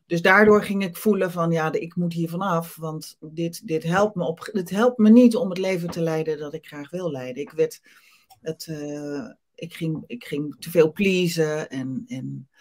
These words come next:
eh, en te perfectionistisch en, en, en voortdurend met die angst leven is dodelijk vermoeiend. Dus ik had altijd een energieprobleem. Dus de, dus ja, dat, eh, maakte het wel, eh, lastiger. Het ac-, acteren heeft het erger gemaakt.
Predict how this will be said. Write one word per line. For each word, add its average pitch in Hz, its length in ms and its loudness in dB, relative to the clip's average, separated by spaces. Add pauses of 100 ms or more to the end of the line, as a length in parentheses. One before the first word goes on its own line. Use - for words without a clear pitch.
(380)
eh, 143 320 -8
en 170 160 0
te 196 200 4
perfectionistisch 170 1300 -2
en, 285 400 -8
en, 156 160 -8 (180)
en 170 160 -2
voortdurend 196 760 8
met 165 160 2
die 175 140 -8
angst 190 280 -4
leven 147 340 -4
is 147 120 -12
dodelijk 175 640 2
vermoeiend. 165 580 -4 (480)
Dus - 100 -20
ik - 60 -14
had 170 140 -6
altijd 180 320 2
een 170 120 -2
energieprobleem. 185 1600 -4 (680)
Dus 175 260 -4
de, 190 280 4
dus 180 160 -2
ja, 170 200 4
dat, 175 220 0
eh, 214 100 2
maakte 214 380 2
het 196 160 -8
wel, 196 320 -4
eh, 170 140 0
lastiger. 170 440 -2
Het 240 140 -4
ac-, 214 180 -6
acteren 226 420 4
heeft 165 200 4
het 165 100 -14
erger 151 320 -10
gemaakt. 190 520 -14